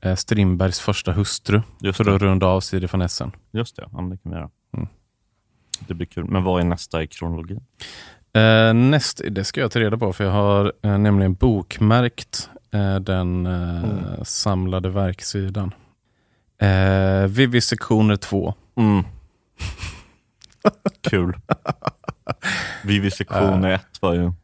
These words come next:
Speaker 1: Det var vad det var. Sen kommer
Speaker 2: En bok jag har
Speaker 1: naturvetenskapliga
Speaker 2: läst.
Speaker 1: skrifter
Speaker 2: En
Speaker 1: ett och sen naturvetenskapliga
Speaker 2: Åh,
Speaker 1: skrifter två.
Speaker 2: Gud. Jag hoppas inte de är så jävla långa.
Speaker 1: Eh, de är det, tror jag. För jag
Speaker 2: Mm.
Speaker 1: tror vi har kollat upp det här typ tusen sidor eller någonting. Men det kanske
Speaker 2: Styck?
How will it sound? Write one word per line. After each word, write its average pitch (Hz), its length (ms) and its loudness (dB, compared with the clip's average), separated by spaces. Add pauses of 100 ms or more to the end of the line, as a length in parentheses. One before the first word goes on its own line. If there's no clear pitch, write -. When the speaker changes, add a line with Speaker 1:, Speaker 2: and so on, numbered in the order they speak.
(1040)
Speaker 1:
Det 98 100 0
var 104 160 6
vad 98 140 6
det 98 40 4
var. 95 160 4
Sen 120 160 2
kommer 135 220 6
Speaker 2:
En 131 120 6
bok 131 80 8
jag 113 60 6 (100)
har 120 60 10
Speaker 1:
naturvetenskapliga 113 680 6
Speaker 2:
läst. 104 100 2
Speaker 1:
skrifter 110 480 2
Speaker 2:
En 147 160 6
Speaker 1:
ett - 320 -2
och 139 120 -2
sen 113 180 2
naturvetenskapliga 101 840 0
Speaker 2:
Åh, 85 40 -2
Speaker 1:
skrifter 92 340 -2
två. 87 220 2
Speaker 2:
Gud. 82 280 -2 (960)
Jag - 80 -4
hoppas 95 300 -8
inte 85 160 -8
de - 100 -6
är 73 40 -6
så - 120 -12
jävla 82 180 -8
långa. 87 440 -8 (500)
Speaker 1:
Eh, 104 240 2
de 110 240 4
är 120 160 4
det, 98 120 4
tror 92 180 -2
jag. 107 180 -2
För - 120 0
jag 101 40 6
Speaker 2:
Mm. 90 60 2
Speaker 1:
tror 107 100 2
vi 104 60 4
har 98 60 2
kollat 101 260 0
upp - 120 -4
det 107 80 0
här 92 140 4
typ 90 280 -4
tusen 90 340 -2
sidor 92 200 -4
eller 101 120 -4
någonting. 101 300 -2 (220)
Men 101 160 0
det 98 100 -2
kanske 95 240 0
Speaker 2:
Styck? - 220 0